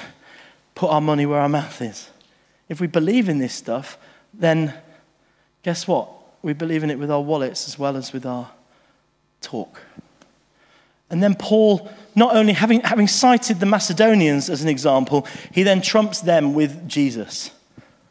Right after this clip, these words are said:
He says, "By the way, you do know, don't you? Remember the grace of our Lord Jesus Christ, that though he was rich, yet for your sake he became poor, so that you through his poverty might become rich." I just love the simplicity of the wordplay here.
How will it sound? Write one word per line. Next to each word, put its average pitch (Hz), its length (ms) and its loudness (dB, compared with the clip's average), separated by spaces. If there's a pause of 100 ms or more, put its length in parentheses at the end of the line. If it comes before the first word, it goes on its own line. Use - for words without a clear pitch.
(140)
He 156 120 -6
says, 165 480 -2 (520)
"By 185 140 2
the 185 100 0
way, 180 140 2
you 160 160 0
do 180 180 0
know, 180 160 2
don't 160 260 0
you? 127 80 0
Remember 147 480 2
the 131 120 -4
grace 156 420 -4
of 147 140 -6
our 143 80 0
Lord 139 240 -4
Jesus 139 360 -12
Christ, 127 400 -10
that 156 200 -10
though 165 160 -4
he 170 180 -6
was 135 220 -8
rich, - 500 -12 (640)
yet 147 240 -6
for - 160 -10
your 135 140 -6
sake 131 320 -10
he - 100 -18
became 127 420 -10
poor, 117 440 -12 (560)
so - 180 -10
that 131 140 -6
you 139 200 -4
through 151 220 -4
his 135 160 -6
poverty 127 460 -6
might 127 220 -6
become 127 220 -6
rich." 120 180 -6
I 143 80 -4
just 170 280 -8
love 170 320 2 (340)
the 151 80 -10
simplicity 170 880 -6
of 139 120 -14
the 135 120 -4
wordplay 139 640 -6
here. 104 300 -12